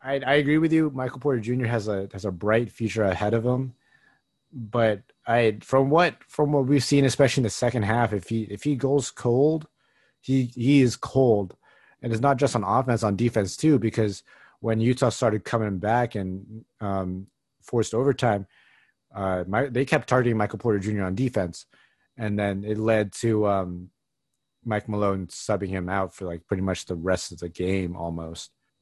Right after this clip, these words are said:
So I think for, for Denver, looking forward, they're gonna have to make sure that Michael Porter Junior, like, stays locked in, in a sense that if he's not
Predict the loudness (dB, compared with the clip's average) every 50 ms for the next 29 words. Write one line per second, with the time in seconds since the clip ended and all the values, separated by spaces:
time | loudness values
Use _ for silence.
0 | _ _ -12 -6 -4 -2 0 0 -2 -2 -6 -10 _ _ _ _ _ _ _ _
1 | -4 -4 -2 0 -2 -2 -2 -2 0 0 0 0 0 -2 -4 -2 0 0 2 2
2 | 2 2 4 2 2 0 -4 _ _ _ _ _ _ _ _ _ _ _ _ _
3 | _ _ _ _ -4 -2 -2 0 -2 -4 0 4 6 6 8 6 6 4 2 0
4 | 0 0 -2 -2 -2 -2 -2 -2 -2 -4 -4 -2 0 2 2 2 2 0 0 -2
5 | -4 -4 -6 -10 -6 -4 -4 -2 -2 -2 -2 -4 -4 -2 -2 -4 -4 -4 -6 -6
6 | -8 _ -20 _ _ _ _ _ _ _ -14 -12 -6 -2 0 2 2 4 2 2
7 | 0 0 0 0 2 2 2 2 2 2 2 2 2 0 -4 -4 -4 -4 0 0
8 | 0 2 2 0 -2 -2 -4 -4 -4 -10 _ -20 -20 -20 -20 _ _ _ _ _
9 | -4 0 2 2 2 2 4 4 4 4 2 0